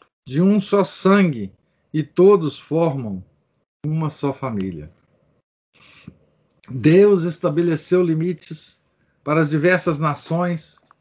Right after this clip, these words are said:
e uma duração determinada para a sua vida. Mas, embora os homens estejam separados pelo clima, pela língua e pelos países que habitam,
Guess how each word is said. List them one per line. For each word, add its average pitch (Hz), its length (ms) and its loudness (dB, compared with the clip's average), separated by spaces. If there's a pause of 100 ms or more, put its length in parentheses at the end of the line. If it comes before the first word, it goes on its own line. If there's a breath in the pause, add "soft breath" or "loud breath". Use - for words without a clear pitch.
(340)
e 160 100 2
uma 180 220 2
duração 180 580 2
determinada 180 840 -2
para 165 220 -6
a - 20 -6
sua 160 240 -2
vida. 123 420 -6 (1120)
Mas, 131 220 -6
embora 175 340 2
os 139 160 2
homens 165 400 0
estejam 156 560 0
separados 143 800 -2
pelo 120 280 -10
clima, 151 520 -4 (800)
pela 143 240 0
língua 151 600 2 (360)
e 123 40 -14
pelos 160 300 0
países 156 580 2
que - 140 -8
habitam, 123 640 -4